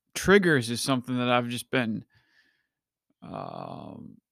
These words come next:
very aware of recently in all different ways. There's triggers that can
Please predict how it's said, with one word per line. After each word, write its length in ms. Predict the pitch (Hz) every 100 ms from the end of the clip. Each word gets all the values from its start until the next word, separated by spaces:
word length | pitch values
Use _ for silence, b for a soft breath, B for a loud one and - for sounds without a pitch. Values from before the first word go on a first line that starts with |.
| -
very 380 | 120 139 147 135
aware 640 | 127 117 117 131 151 151 131
of 680 | 117 107 104 - - - -
recently 960 | 120 123 - 127 - 117 117 95 -
in 140 | - 101
all 680 | 123 139 151 151 151 147
different 440 | 120 139 127 131 107
ways. 800 | 120 123 135 120 98 101 - -
There's 200 | 120 -
triggers 600 | - 156 147 139 143 123
that 300 | 135 123 -
can 360 | 131 120 120